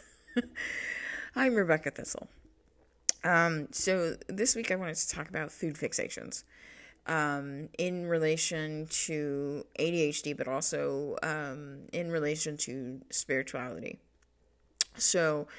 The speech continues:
um, I actually, I saw a post in an A D H D support group somewhere <laughs> asking about food fixations.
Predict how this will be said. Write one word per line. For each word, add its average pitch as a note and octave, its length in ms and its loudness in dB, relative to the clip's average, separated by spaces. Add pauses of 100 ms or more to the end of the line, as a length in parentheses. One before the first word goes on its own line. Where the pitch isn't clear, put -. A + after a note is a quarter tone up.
(560)
um, D3+ 600 2 (280)
I E3 400 6 (100)
actually, F#3+ 400 4
I E3+ 100 2
saw E3 220 4
a D#3+ 40 2
post E3 720 2 (920)
in D#3 360 -2 (120)
an D#3 220 -2
A - 40 -4
D D3 340 -2
H - 200 -2
D D3 160 -4
support - 440 0
group - 320 -8 (1000)
somewhere G#2+ 600 2 (360)
<laughs> A3 180 2 (720)
asking F3+ 360 6
about D3 260 4
food D3 200 -6
fixations. - 800 -6